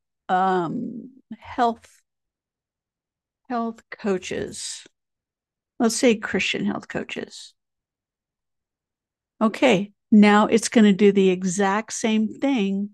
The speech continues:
and it's gonna generate seventy-five niches. So that's how I got my seventy-two. Now, what happened with me was it stopped generating.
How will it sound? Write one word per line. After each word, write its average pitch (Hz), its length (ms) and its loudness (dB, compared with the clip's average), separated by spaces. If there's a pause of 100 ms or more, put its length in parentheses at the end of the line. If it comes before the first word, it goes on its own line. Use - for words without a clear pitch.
(680)
and 208 120 -4
it's 202 160 -8
gonna 196 260 -2
generate 190 920 -2 (800)
seventy-five 190 680 -4
niches. - 720 -8 (1400)
So 233 180 4
that's 240 420 4
how 320 220 4
I 247 160 6
got 226 440 4 (100)
my 208 160 2
seventy-two. 202 880 2
Now, 202 340 2
what 208 140 -2
happened 262 360 -6
with 208 200 -10
me 262 260 -6
was 190 560 -6 (480)
it - 220 6
stopped - 760 0 (380)
generating. 220 800 0